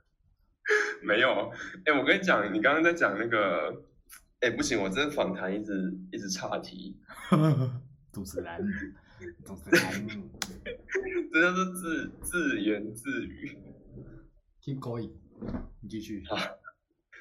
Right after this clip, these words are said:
Speaker 1: 就是你刚刚不是在讲小红书拍，拍一个上传影片，然后什么八十几个观看吗？然后，
Speaker 2: 啊，对，对，对。
Speaker 1: 然后就想说，我，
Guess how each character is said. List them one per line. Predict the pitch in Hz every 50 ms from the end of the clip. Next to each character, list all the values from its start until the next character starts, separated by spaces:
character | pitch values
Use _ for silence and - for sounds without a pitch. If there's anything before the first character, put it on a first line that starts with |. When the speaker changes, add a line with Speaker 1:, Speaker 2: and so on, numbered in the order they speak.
| - - - _
Speaker 1:
就 | - 139
是 | 151 175 180 170 -
你 | - - 120
刚 | 113 131 147
刚 | 160 147
不 | 139
是 | 151
在 | 143 123 107
讲 | 101 - 101
小 | 101 - - 104
红 | 101 98 95 - - 98
书 | - 120 113 110 113
拍， | - - 107 104 107 107 107 - - _ _ _ _ _ _ _ -
拍 | 110 104 107
一 | 104 98 92
个 | 90 90
上 | - 107 104 101
传 | 101 - 90 90
影 | 87 -
片， | - 95 90
然 | 90 95 95
后 | 95 95 95 92 90 - - - - - _ -
什 | - -
么 | 85 -
八 | - 101 107
十 | 101 - -
几 | - -
个 | - -
观 | - - 67 -
看 | - - - - -
吗？ | - - - - - _ _ _ _ _ _ _ _ _ _ _ _ _ _ _ _ _ _ _ _ _ _ _ _ _ _ _ _ _ _ _ _
然 | - -
后， | 107 117
Speaker 2:
啊， | 156 135
对， | - 131 127
对， | 110 117 113
对。 | 107 98 95
Speaker 1:
然 | 110
后 | 120 131 147
就 | 165 170
想 | - 131 104 95 - -
说， | 110 117 123 113 117 - - - -
我， | - 104 101 98 95 -